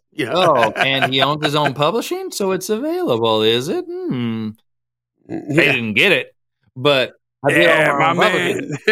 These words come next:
Speaker 1: man. <laughs>
Speaker 2: But it's a door opener. And also, let me add to that, str-, you know, significant streaming success. It doesn't have to be an Alan Jackson or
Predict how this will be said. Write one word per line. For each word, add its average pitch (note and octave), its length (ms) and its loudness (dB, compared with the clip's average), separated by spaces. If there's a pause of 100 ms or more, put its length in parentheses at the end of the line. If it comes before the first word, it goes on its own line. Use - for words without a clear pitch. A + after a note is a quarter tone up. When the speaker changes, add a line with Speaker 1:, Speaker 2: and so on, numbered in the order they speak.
(480)
Speaker 1:
man. F3 240 -2
<laughs> C#3+ 100 -8
Speaker 2:
But D#3+ 120 4
it's C#3+ 100 0
a D#3 60 2
door C#3+ 240 4
opener. A#2+ 500 0 (300)
And D3 100 -2
also, C#3+ 760 0 (560)
let D3+ 120 0
me E3+ 140 0
add D3+ 200 0
to D#3 60 -8
that, A#2 240 -4
str-, - 400 -6
you C3 100 -6
know, A#2+ 80 -2
significant B2 680 -6
streaming A#2+ 420 -4
success. - 580 -14 (840)
It B2+ 100 -2
doesn't E3+ 180 2
have D3 180 -2
to C#3 80 -8
be B2 120 0
an A2+ 60 -2
Alan G#2 220 -2
Jackson G2+ 340 -6
or A2 400 0